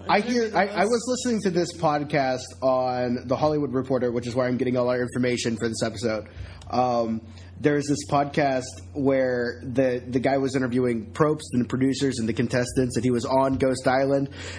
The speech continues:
Speaker 1: and it was like, it had that, like, serial, like, ultra produced kind of feel to it.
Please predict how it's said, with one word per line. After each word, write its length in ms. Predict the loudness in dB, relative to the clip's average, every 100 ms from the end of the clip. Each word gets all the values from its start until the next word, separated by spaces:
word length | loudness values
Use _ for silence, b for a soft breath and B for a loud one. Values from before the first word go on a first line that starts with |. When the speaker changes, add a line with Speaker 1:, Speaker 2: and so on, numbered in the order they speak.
| B
Speaker 1:
and 480 | 4 4 2 0 2
it 120 | 2 2
was 160 | 2
like, 180 | 2 2
it 80 | 0
had 200 | 0 2
that, 140 | 2
like, 220 | 2 0 -2
serial, 540 | -2 2 4 4 2 2
like, 260 | 0 0 -6 B B 2
ultra 360 | 2 4 0 2
produced 600 | 0 2 2 0 -4 -2
kind 180 | 0 0
of 80 | 0
feel 180 | 0 0
to 180 | 0 0
it. 220 | 0 -4